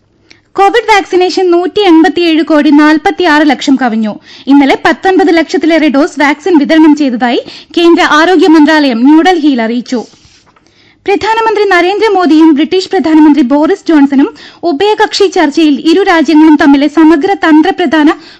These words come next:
പങ്കാളിത്തം അവലോകനം ചെയ്തു. പ്രതിരോധം, സുരക്ഷാ സഹകരണം എന്നിവയായിരുന്നു മറ്റു പ്രധാന വിഷയങ്ങളെന്ന് വിദേശകാര്യ സെക്രട്ടറി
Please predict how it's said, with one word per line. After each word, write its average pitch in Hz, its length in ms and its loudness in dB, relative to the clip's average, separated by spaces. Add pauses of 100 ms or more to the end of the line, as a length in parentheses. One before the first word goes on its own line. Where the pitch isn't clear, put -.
(100)
പങ്കാളിത്തം 320 640 2
അവലോകനം 320 520 2
ചെയ്തു. 214 380 -6 (260)
പ്രതിരോധം, 302 460 0 (140)
സുരക്ഷാ 339 400 -2
സഹകരണം 320 480 2
എന്നിവയായിരുന്നു 294 720 2 (220)
മറ്റു 311 220 0
പ്രധാന 339 400 0
വിഷയങ്ങളെന്ന് 311 680 2 (440)
വിദേശകാര്യ 311 520 0
സെക്രട്ടറി 294 400 -4